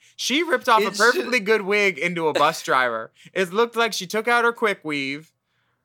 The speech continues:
Speaker 1: I, I wouldn't
Speaker 2: Well,
Speaker 1: have,
Speaker 2: it, it
Speaker 1: I would
Speaker 2: just
Speaker 1: not have
Speaker 2: looked
Speaker 1: ripped that
Speaker 2: like,
Speaker 1: wig off.
Speaker 2: it looked like the hair that she had pinned under the
Speaker 1: It looks
Speaker 2: wig.
Speaker 1: like boy hair, honestly.
Speaker 2: Right.
Speaker 1: And then you're like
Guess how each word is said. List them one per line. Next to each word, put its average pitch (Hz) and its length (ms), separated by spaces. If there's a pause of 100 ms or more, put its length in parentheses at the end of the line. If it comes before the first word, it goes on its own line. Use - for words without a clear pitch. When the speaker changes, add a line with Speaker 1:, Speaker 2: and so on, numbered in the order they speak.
(580)
Speaker 1:
I, 202 280
I 202 120
wouldn't 277 280
Speaker 2:
Well, 240 120
Speaker 1:
have, 233 180
Speaker 2:
it, - 100
it - 40
Speaker 1:
I 208 120
would - 60
Speaker 2:
just 233 120
Speaker 1:
not 185 160
have 170 80
Speaker 2:
looked 175 100
Speaker 1:
ripped 139 80
that 165 80
Speaker 2:
like, 147 100
Speaker 1:
wig 143 160
off. 120 240 (360)
Speaker 2:
it 190 180
looked 214 320
like 185 260
the 160 140
hair 160 320
that 131 180
she 135 260
had 110 260
pinned 131 340
under 123 380
the 87 100
Speaker 1:
It 208 160
looks 254 240
Speaker 2:
wig. 254 120
Speaker 1:
like 180 60
boy 240 280
hair, 135 240
honestly. 127 600 (440)
Speaker 2:
Right. 131 440
Speaker 1:
And 196 160
then 208 120
you're 214 120
like 202 280